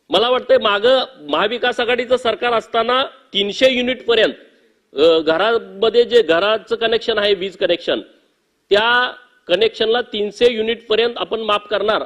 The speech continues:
अशी घोषणा काहीतरी केली होती, परंतु त्यामध्ये काहीतरी वादविवाद झाले, ती काही घोषणा अंमलात आली नाही. परंतु आता महायुती सरकारनं राज्यामध्ये सात पॉइंट पाच, साडेसातशे, अ, साडेसात एचपीचे जे पंप आहेत,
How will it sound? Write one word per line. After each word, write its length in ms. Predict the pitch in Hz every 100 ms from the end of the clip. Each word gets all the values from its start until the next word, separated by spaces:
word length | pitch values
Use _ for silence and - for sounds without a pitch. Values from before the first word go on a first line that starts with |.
| -
अशी 200 | 180 247
घोषणा 320 | 202 165 208
काहीतरी 280 | 196 196 196
केली 220 | 185 165
होती, 320 | 139 101 104 _ _ _ -
परंतु 280 | 196 214
त्यामध्ये 340 | 214 214 214 214
काहीतरी 280 | 214 208 214
वादविवाद 460 | 202 196 196 202 185
झाले, 260 | 180 196
ती 160 | 196 196
काही 180 | 202 196
घोषणा 340 | 180 175 190
अंमलात 240 | 175 180 185
आली 220 | 165 196
नाही. 180 | 214 131 - - _ _
परंतु 480 | 170 208 220 240 254 220 _ _ _
आता 340 | - - 226 240
महायुती 500 | 214 220 220 190 214
सरकारनं 680 | 190 170 175 170 175 202 233 _ _ _
राज्यामध्ये 840 | 123 139 143 190 214 202 202 226 233 - _ _ _
सात 300 | - 180 214 - 190
पॉइंट 220 | 208 214 -
पाच, 340 | 190 180 -
साडेसातशे, 840 | - 156 190 202 190 - 208 226 -
अ, 420 | 151 147 - -
साडेसात 440 | 117 151 180 190 208 202
एचपीचे 500 | 185 - 226 196 190
जे 220 | 202 208 - _ _ _ _ _
पंप 260 | 196 240 233
आहेत, 220 | 170 131